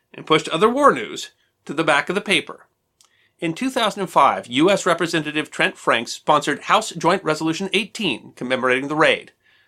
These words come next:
The resolution said, "It is more important than ever to recognize the heroism and sacrifice of soldiers who risk their safety not to achieve some strategic objective, but simply to bring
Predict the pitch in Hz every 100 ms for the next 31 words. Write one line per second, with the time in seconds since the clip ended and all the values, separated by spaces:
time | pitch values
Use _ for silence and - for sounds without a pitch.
0 | _ 123 117 113 127 131 151 170 104 -
1 | - _ _ _ _ _ _ 131 135 160
2 | 170 156 190 233 220 - 196 185 190 214
3 | - 190 127 95 - - 143 160 160 160
4 | 156 151 - 190 226 214 220 208 196 208
5 | - 214 - 165 123 110 - 139 - -
6 | 220 233 226 - - 156 151 202 - 233
7 | 214 208 196 202 190 208 302 311 226 170
8 | - 220 220 - 180 156 - - 226 175
9 | 151 139 - 208 - 123 87 - _ _
10 | _ _ _ _ _ _ 147 - 165 160
11 | 185 - 220 208 165 95